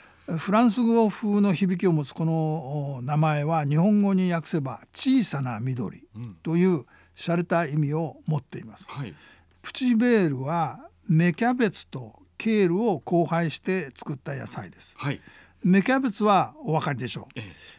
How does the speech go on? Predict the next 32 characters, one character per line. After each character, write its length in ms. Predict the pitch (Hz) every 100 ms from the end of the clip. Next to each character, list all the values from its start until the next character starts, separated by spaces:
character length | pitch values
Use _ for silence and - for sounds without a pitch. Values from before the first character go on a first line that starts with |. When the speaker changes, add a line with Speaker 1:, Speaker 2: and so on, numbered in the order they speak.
| -
Speaker 1:
ケ 240 | 269 285
ー 40 | 240
ル 120 | 156
は 400 | 165 151 135 131
ア 40 |
ブ 140 | 160 185
ラ 140 | 190
ナ 240 | 180 175 160
科 140 | -
の 260 | 170 202 160
野 140 | 143
菜 280 | 143 151 147
で、 280 | 147 165 127 _ -
ま 140 | - 165
あ、 60 |
キ 120 | - 202
ャ 20 |
ベ 120 | 202
ツ 100 | 175
の 160 | 147 117
親 200 | - 180
戚 280 | 170 156
と 280 | - 170 160
言 100 | 143
っ 20 |
て 220 | 139 - 151
お 80 |
く。 320 | 139 - 143 - _
た 120 | - 190
だ 100 | 160
し、 240 | 185 139
結 220 | - 160